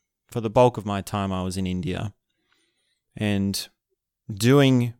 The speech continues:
personal development, spiritual practices, learning about awareness techniques, learning about heaps of stuff. And I was completely immersed.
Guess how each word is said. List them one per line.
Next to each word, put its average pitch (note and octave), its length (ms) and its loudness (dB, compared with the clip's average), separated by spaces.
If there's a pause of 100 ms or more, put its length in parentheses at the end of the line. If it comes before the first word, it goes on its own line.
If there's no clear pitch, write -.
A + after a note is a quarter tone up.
personal A#2 400 2
development, G#2+ 600 2
spiritual A2+ 480 2
practices, G2+ 840 -2
learning A2+ 380 2
about G#2 280 2
awareness G2+ 460 0
techniques, F#2+ 500 -6
learning A#2 360 2
about G2 320 -2
heaps G#2 260 -4
of - 100 -10
stuff. - 480 -8 (540)
And A2+ 140 2
I A#2 80 6
was A#2 160 4
completely C3 920 0
immersed. G2 800 -4